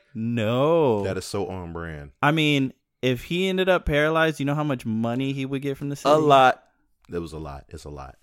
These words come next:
Speaker 1: These motherfuckers don't care, man.
Speaker 2: Nah, they, nah, they really don't. Sometimes they get burnt out. Sometimes they go in with that mentality, like, "Hey, yo, fuck it."
Speaker 1: Friend of the
Speaker 2: Um,
Speaker 1: podcast, real quick. Friend of the podcast, Jeffrey.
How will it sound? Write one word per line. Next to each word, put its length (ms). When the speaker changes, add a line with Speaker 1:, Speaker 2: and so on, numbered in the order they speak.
Speaker 1:
These 180
motherfuckers 480
don't 140
care, 260
man. 280
Speaker 2:
Nah, 160
they, 220
nah, 300
they 120
really 200
don't. 240
Sometimes 360
they 80
get 160
burnt 240
out. 240
Sometimes 340
they 80
go 220
in 120
with 120
that 100
mentality, 520
like, 200
"Hey, 300
yo, 180
fuck 260
it." 160
Speaker 1:
Friend 300
of 60
the 60
Speaker 2:
Um, 60
Speaker 1:
podcast, 500
real 140
quick. 420
Friend 220
of 60
the 80
podcast, 540
Jeffrey. 540